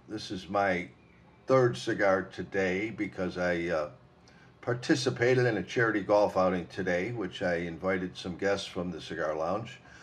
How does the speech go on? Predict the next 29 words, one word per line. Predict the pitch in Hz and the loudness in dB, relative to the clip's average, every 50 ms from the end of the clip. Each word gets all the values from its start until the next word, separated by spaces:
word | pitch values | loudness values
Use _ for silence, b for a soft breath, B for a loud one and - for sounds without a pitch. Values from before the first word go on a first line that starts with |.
| b b b b | b b b b
So | - - 202 190 | 0 4 4 6
we | 175 151 127 | 6 6 6
had, | 131 135 131 131 120 | 6 6 4 4 6
uh, | 117 113 101 95 | 6 8 8 6
quite | 95 - - 127 123 117 | 4 2 2 4 4 4
a | 98 | 4
day | 101 104 107 | 2 2 4
out | 104 104 101 98 - | 6 6 4 4 4
there. | 104 104 104 104 101 | 4 4 6 6 4
It | 98 90 | 2 -2
was | - | -6
for | - - 90 | -6 -6 -6
a | 85 - | -4 -2
great | 101 104 101 95 - | -2 -2 -2 0 0
cause, | 98 98 101 98 98 92 | 4 6 6 6 6 4
for | - - 82 | 0 -6 -10
the | 78 | -8
Franciscan | - - 101 95 90 - 104 95 - - 90 82 | -6 -4 -2 -2 -2 -4 -6 -8 -6 -8 -10 -10
Sisters | - - - - - 90 87 82 | -8 -8 -8 -8 -6 -6 -6 -6
of | 80 - | -6 -8
Chicago. | - - - 104 104 107 104 101 101 92 95 b b b - | -10 -4 2 4 4 6 6 4 4 2 0 b b b -6
We | - 113 | -2 0
had | 101 95 | 2 2
a | 92 | 2
great | 92 98 95 90 - | 0 0 -2 -2 0
day | 98 95 95 98 92 | 0 0 2 2 2
out | 90 85 80 | 2 2 0
at | 80 - - | -2 -4 -2
Ruffle | 95 92 92 - 90 | -2 -2 -2 -2 -6